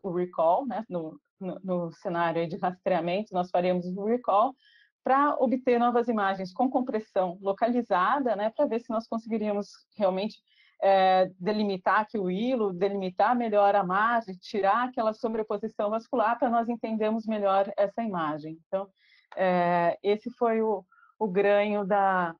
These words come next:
acho que o grande ganho da, da tomossíntese, né? E os vários estudos que, que já sa-, é, saíram, eu vou só citar esse estudo, porque ele não foi o, o primeiro, mas ele foi um estudo com maior número,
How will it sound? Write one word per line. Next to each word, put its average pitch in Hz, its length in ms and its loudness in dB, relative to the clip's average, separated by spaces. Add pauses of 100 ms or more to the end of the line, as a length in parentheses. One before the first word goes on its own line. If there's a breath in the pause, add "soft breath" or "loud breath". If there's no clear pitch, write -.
acho - 180 -18
que - 100 -16
o 180 100 -6
grande 220 340 -2
ganho 196 360 2
da, 196 220 0
da 208 180 2
tomossíntese, 208 840 -6
né? 185 340 -4
E 185 60 -8 (160)
os 190 280 -14
vários 269 340 0
estudos 220 500 -6 (260)
que, 190 580 -2 (260)
que - 80 -10
já 196 140 -2
sa-, 175 260 0
é, 185 140 4
saíram, 196 320 0
eu 254 80 2
vou 240 100 -6
só 240 140 -4
citar 185 640 0
esse 185 180 -10
estudo, 240 460 -6
porque - 200 -4
ele 240 120 0
não 233 180 -4
foi 240 300 0
o, 214 180 2
o 214 80 -4
primeiro, 196 800 0 (520)
mas 202 480 0
ele 240 120 2
foi 240 320 4
um 233 100 0
estudo 240 340 -4 (140)
com 247 100 -4
maior 233 440 4
número, 220 440 -2